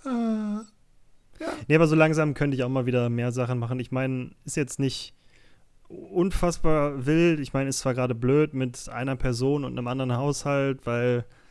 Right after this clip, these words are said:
Speaker 2: ja, keine Ahnung, dann kannst du die Eltern, was ich halt die letzten Wochen auch gemacht hab, wenn ich dann am Wochenende nach Duisburg fahr, bin ich dann halt alleine gefahren, weil zu zweit fahren ist nicht erlaubt und, äh,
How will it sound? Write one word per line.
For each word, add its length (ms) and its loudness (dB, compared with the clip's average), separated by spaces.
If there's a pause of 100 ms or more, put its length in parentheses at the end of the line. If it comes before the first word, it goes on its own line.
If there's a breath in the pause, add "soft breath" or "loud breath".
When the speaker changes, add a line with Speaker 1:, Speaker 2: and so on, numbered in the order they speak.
(260 soft breath)
Speaker 2:
ja, 140 -2
keine 200 -2
Ahnung, 200 -6
dann 120 -4
kannst 220 -6
du 40 -10
die 100 -4
Eltern, 500 -4
was 120 -6
ich 180 -8
halt 240 -4
die 60 -8
letzten 680 -4
Wochen 360 -6
auch 180 -6
gemacht 300 -6
hab, 120 -4
wenn 100 -2
ich 120 -6
dann 220 -6
am 100 -4
Wochenende 360 -4
nach 120 -4
Duisburg 340 -6
fahr, 380 -4
bin 240 -4
ich 100 -2
dann 140 -4
halt 120 -4
alleine 300 -2
gefahren, 480 -4
weil 280 -2 (460 loud breath)
zu 120 -8
zweit 300 0
fahren 260 -2
ist 120 -4
nicht 140 -4
erlaubt 520 -2
und, 600 -6
äh, 440 -4